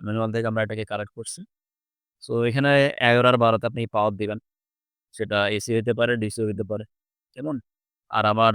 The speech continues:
থার্মোকাপল যদি কানেক্ট করেন তাহলে আপনি ফাইভ আর সিক্স, আর আরটিডির জন্য আমাদের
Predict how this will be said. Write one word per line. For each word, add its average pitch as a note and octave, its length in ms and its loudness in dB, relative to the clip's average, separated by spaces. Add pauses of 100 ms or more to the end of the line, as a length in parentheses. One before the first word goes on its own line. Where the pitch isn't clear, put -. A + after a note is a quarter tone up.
(140)
থার্মোকাপল A#2 520 2
যদি A#2 140 -2
কানেক্ট G#2+ 280 0
করেন A#2 220 0
তাহলে G#2+ 200 0
আপনি B2+ 180 -6 (160)
ফাইভ G2+ 200 -4
আর G#2 180 -2
সিক্স, G#2 220 -10 (460)
আর A2 120 -2
আরটিডির G#2+ 420 -2
জন্য A2 180 -2
আমাদের A#2 240 0